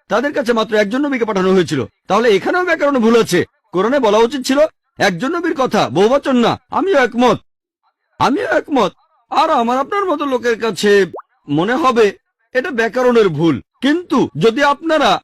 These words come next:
আরবদের লেখা বইগুলো পড়ে থাকেন, কোরআনের আসল সৌন্দর্য কি?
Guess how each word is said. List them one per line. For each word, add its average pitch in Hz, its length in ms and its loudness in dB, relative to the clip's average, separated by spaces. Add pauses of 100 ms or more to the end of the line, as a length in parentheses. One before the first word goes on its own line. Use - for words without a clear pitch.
(120)
আরবদের 294 420 -2
লেখা 254 260 0
বইগুলো 214 440 2
পড়ে 196 260 0
থাকেন, 208 440 -2 (640)
কোরআনের 233 300 0
আসল 185 220 -4
সৌন্দর্য 302 440 -2
কি? 254 300 0